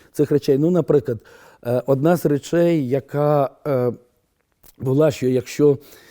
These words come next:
е, представники національної меншини хочуть провести певний захід, е, національною мовою, але, е, з'являються люди, які пишуть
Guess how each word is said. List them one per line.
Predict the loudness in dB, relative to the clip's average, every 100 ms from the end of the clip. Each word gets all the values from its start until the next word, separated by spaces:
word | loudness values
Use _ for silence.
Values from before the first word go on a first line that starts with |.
| -20 _ -8
е, | -4 -2 -4
представники | -6 -2 -2 0 0
національної | -2 -2 -2 0 -2
меншини | -2 -4 -6 -8 -8 -12 _ _ _
хочуть | 0 0 0 -2
провести | 0 2 0 -2 0
певний | 2 2 0 -6 -10 -16 _ _ -6
захід, | -2 -2 -4 -10 _ _ _ _ _ _ -10
е, | -6 -4 -6 -8 -20 -8
національною | -4 0 0 2 2 0 0 0
мовою, | 0 0 -4 -6 -8 _ _ _ _ _ _ _
але, | 2 4 6 4 4 0 -4
е, | -2 -2
з'являються | 0 0 2 0 0 0 0
люди, | 0 -2
які | -4 -4 -4
пишуть | -2 -2 -2 -4 -8 -12